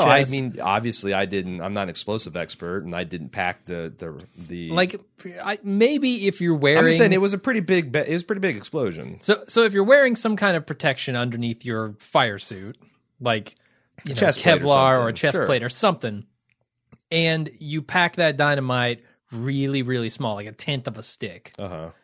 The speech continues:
Speaker 1: Maybe I could see that. And that would easily be enough to blow apart a pine box. Those are
Speaker 2: Sh-, oh, yeah.
Speaker 1: those are flimsy. That's the
Speaker 2: Sure.
Speaker 1: whole point.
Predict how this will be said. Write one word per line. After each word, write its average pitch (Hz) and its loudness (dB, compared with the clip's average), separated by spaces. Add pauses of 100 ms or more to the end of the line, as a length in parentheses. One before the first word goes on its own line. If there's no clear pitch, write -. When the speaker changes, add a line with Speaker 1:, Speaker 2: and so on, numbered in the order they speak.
(400)
Speaker 1:
Maybe 151 2
I 120 2
could 113 -8
see 113 -4
that. 98 -10
And 170 0
that 294 8
would 240 4
easily 208 2
be 156 0
enough 143 -2
to 127 -12
blow 123 2
apart 113 0
a 104 -8
pine 101 -8
box. - -8
Those 120 -6
are 107 -6
Speaker 2:
Sh-, - -6
oh, 233 2
yeah. 98 0
Speaker 1:
those 143 0
are 117 -2
flimsy. 98 -4
That's 117 -6
the 127 -4
Speaker 2:
Sure. 113 0
Speaker 1:
whole - -8 (100)
point. 98 -4